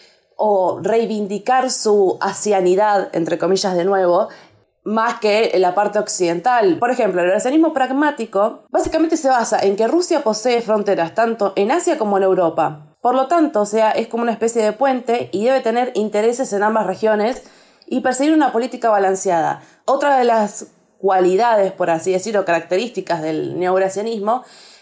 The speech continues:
es el rechazo a Occidente. Pero, al mismo tiempo, no se reclama como una potencia oriental o asiática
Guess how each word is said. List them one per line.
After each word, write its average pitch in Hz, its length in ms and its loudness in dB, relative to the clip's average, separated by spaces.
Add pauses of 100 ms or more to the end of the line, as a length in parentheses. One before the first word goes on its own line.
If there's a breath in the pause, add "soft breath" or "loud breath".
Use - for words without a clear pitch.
es 233 160 -2
el 285 120 0
rechazo 220 380 0
a 220 40 0
Occidente. 165 640 -2 (720 soft breath)
Pero, 311 500 2
al 247 120 0
mismo 277 180 2
tiempo, 285 260 -4
no 285 100 0
se 277 140 0
reclama 226 560 0
como 180 240 0
una 190 500 0 (600)
potencia 220 640 0
oriental 190 920 2
o 175 120 0
asiática 165 880 -2